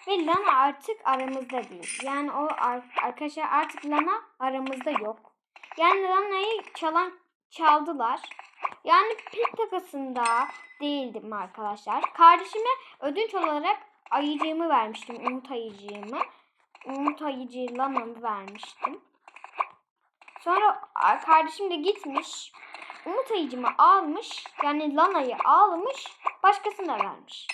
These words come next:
Ya böyle çalındı arkadaşlar benim o ayıcığım. Cidden çok üzücü. İnşallah Allah size bu, e,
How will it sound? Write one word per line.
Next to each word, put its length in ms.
Ya 200
böyle 320
çalındı 400
arkadaşlar 640
benim 280
o 180
ayıcığım. 500
Cidden 380
çok 180
üzücü. 520
İnşallah 460
Allah 280
size 520
bu, 520
e, 340